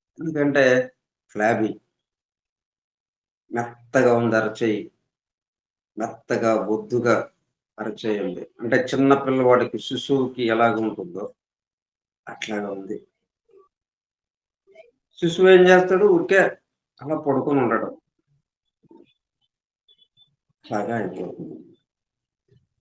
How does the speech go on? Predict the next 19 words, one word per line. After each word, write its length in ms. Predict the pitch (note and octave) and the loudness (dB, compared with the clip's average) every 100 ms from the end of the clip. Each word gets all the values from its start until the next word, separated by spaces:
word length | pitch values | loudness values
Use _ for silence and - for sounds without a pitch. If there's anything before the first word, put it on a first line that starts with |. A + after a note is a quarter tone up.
| _ _ _ _ _ _ _ | _ _ _ _ _ _ _
త్వరితంగా 500 | G3 A3+ A3+ A#3 A#3 G#3 | 8 8 8 8 10 10
ఆలోచించడు, 640 | A3 G#3+ G#3+ - G3+ F#3+ F3+ - A#2+ | 8 4 2 4 4 4 -2 -2 4
ఆలోచించగలడు 800 | D3 G#3 G3+ G3 F#3 G3 F#3+ F#3 F#3 | 8 8 6 0 2 6 6 6 8
కానీ 200 | F#3+ A#3+ B3 - | 8 8 4 4
పనులు 280 | E3+ G#3 A3 A3 | 6 10 8 8
చేయడంలో 420 | F#3+ F3 E3+ G3 F#3+ | 6 6 4 6 6
ఆ 20 | F3 | 4
త్వరితం 340 | D3+ C#3+ C#3+ B2 | 4 4 4 0
ఉండదు. 240 | G2+ F#2 - _ - - - _ _ _ _ _ _ _ _ _ - _ _ _ | 0 -2 -6 _ -20 -20 -20 _ _ _ _ _ _ _ _ _ -20 _ _ _
అలాగే 220 | F#3 F#3+ F3+ | 2 4 6
సాఫ్ట్ 300 | F3 F#3 F#3+ F#3+ | 6 6 6 8
హ్యాండ్ 240 | F#3+ E3+ D#3 | 8 8 4
ఉందనుకోండి, 600 | C#3+ B2+ - G2 F2+ F2+ F#2 _ _ _ _ _ _ - | 4 2 0 -4 -4 -8 -12 _ _ _ _ _ _ 0
కొంత 240 | A3+ G#3+ G3+ D#3+ | 4 6 6 6
మెరుగు. 320 | B2+ A2+ G#2 G2+ - _ _ _ _ - | 6 4 0 -6 -12 _ _ _ _ 2
ఎలాస్టిక్ 460 | F#3 G#3 G#3 A3 G#3+ | 6 6 6 2 8
హ్యాండ్ 200 | G3+ G3 F#3+ | 8 8 6
వారికి 260 | F#3+ F#3 F3 | 4 4 2
గల 120 | F3+ | 6